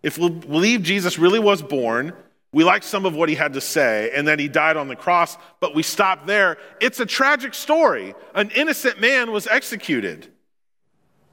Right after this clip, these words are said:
Then Jesus is no different than any other case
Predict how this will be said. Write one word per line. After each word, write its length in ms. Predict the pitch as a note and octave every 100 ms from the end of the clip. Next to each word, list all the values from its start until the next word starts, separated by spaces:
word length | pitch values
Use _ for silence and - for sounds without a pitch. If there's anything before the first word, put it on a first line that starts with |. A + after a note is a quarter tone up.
| _ -
Then 200 | A#3+ C#4+
Jesus 400 | G#3+ G#3+ G3 F#3
is 100 | F3
no 160 | F3+ G3
different 380 | F3+ E3+ D#3
than 160 | E3+ D#3+
any 300 | G#3 A3+ A3+
other 160 | G3+ F3+
case 440 | F#3+ D3+ D3+ -